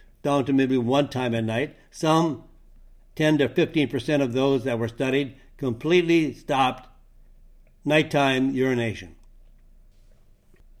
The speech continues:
Fewer bathroom trips ultimately means better sleep, better rest, better health, better life.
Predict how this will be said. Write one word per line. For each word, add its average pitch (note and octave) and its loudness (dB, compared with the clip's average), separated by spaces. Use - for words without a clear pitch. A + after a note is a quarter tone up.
Fewer G#3 10
bathroom D#3 6
trips - -4
ultimately D3+ 4
means C3 2
better C#3 2
sleep, D3 -2
better C3+ 0
rest, C3 -2
better C3 -2
health, D3 -2
better C#3 0
life. G#2+ -4